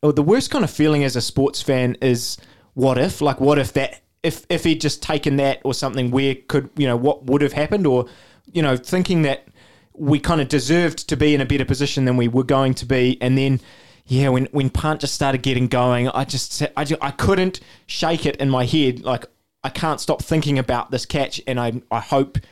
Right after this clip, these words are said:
that tomorrow morning I'm not gonna be thinking about this and thinking about it for, for the next weeks on end.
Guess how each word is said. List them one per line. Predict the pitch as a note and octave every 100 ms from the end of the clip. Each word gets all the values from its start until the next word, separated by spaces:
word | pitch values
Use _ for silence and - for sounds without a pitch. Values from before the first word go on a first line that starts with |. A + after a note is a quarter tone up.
| _ _
that | C#3 -
tomorrow | D3+ C#3 C3+
morning | C3 C#3 C#3 B2+
I'm | B2
not | B2
gonna | B2+ B2
be | A#2
thinking | - C#3 C#3 C3
about | A#2+ A#2 -
this | B2 -
and | - A#2+ A2+
thinking | D3+ C3+ C3
about | A#2+ A#2+
it | -
for, | B2 B2
for | - A#2+
the | A#2+
next | A#2+ -
weeks | G#2+ B2 B2 -
on | A2+
end. | A#2+ A2+ G#2+